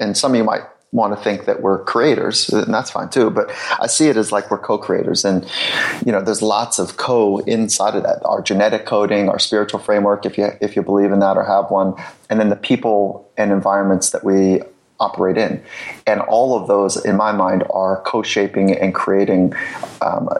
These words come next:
the design of our life. So, and I don't want to be esoteric by any means, but we're not in a vacuum. And just because we make a decision doesn't mean it's so. You know, there's lots of forms and functions around us that are supporting and challenging us towards that aim.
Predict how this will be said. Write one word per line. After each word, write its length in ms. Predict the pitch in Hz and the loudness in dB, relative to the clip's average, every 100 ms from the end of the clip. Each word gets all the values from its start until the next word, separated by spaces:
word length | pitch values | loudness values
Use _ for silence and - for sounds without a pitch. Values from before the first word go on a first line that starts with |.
| - | -4
the 260 | - 113 | -4 -2
design 340 | 107 110 107 101 | 0 0 0 0
of 100 | 98 | 0
our 80 | |
life. 200 | 110 117 | 2 0
So, 460 | - 127 117 107 - | 0 0 0 0 -4
and 140 | 123 110 | -4 -2
I 100 | 120 | -2
don't 100 | 135 | 0
want 160 | 151 127 | 0 2
to 40 | |
be 60 | 117 | 0
esoteric 460 | - - 107 101 | -2 -6 -4 -2
by 120 | 98 101 | 0 2
any 160 | 98 | 4
means, 380 | 98 101 - - | 4 4 2 0
but 220 | 95 - | -2 -2
we're 180 | 107 107 | -2 0
not 280 | 104 110 - | 0 -2 -2
in 80 | 101 | -2
a 40 | |
vacuum. 540 | 104 101 - 98 104 - - - - - | 0 -2 0 0 0 -2 -6 -6 -8 -4
And 340 | 101 98 98 92 - | 0 2 2 2 -2
just 220 | - 123 | 0 -2
because 240 | - 123 110 | -2 -2 0
we 60 | |
make 180 | 104 101 | 2 0
a 60 | 104 | -2
decision 400 | 95 - 101 104 | -2 0 0 2
doesn't 260 | 107 98 | 0 0
mean 140 | 110 101 | 2 2
it's 160 | - | 0
so. 480 | - 95 92 95 - - - - | 0 2 2 0 -4 -16 -18 -6
You 60 | 95 | -2
know, 100 | 95 | 0
there's 220 | 98 95 | 0 0
lots 280 | 101 104 - | 0 0 -2
of 100 | 92 | -6
forms 460 | - 110 101 101 | 0 2 2 2
and 200 | 101 95 | 2 2
functions 600 | - 107 107 - 101 95 | 0 -4 -2 0 2 2
around 420 | - 92 98 104 95 | 0 2 2 2 0
us 200 | 92 - | -2 0
that 160 | 98 | 0
are 160 | 92 95 | 0 -2
supporting 440 | - - 104 95 | -4 -2 0 0
and 80 | 92 | 0
challenging 460 | - 104 98 90 90 | 0 0 0 2 2
us 260 | 90 - | 2 0
towards 380 | - 101 95 92 | -2 0 0 0
that 240 | 90 - | 0 2
aim. 300 | - - - | 2 0 -2